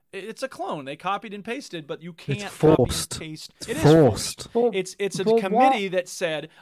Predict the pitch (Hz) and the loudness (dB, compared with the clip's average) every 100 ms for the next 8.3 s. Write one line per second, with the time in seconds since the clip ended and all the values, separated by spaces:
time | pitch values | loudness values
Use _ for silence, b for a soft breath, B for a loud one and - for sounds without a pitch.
0 | - 185 131 143 196 233 233 220 202 214 | -8 -6 -4 -4 -4 -4 -2 -2 -4 -8
1 | 190 165 165 170 170 139 143 180 214 202 | -8 -6 -6 -8 -10 -8 -6 -4 -6 -6
2 | 196 190 175 185 180 - 160 170 151 135 | -2 -2 -4 -10 -12 -10 -10 -10 -14 -10
3 | 175 196 190 175 180 165 160 151 - - | -10 -8 -8 -8 -10 -12 -12 -14 -14 -14
4 | 156 - b b b 190 196 262 190 165 | -14 -14 b b b -8 -8 -6 -6 -6
5 | 190 185 196 220 190 - 170 208 180 - | -8 -8 -8 -6 -8 -8 -6 -6 -6 -12
6 | _ - 160 156 143 165 151 175 202 170 | _ -12 -10 -8 -10 -12 -14 -12 -12 -8
7 | 160 156 160 165 151 180 165 156 - 196 | -8 -8 -12 -10 -6 -6 -8 -14 -14 -10
8 | 220 156 135 | -8 -8 -10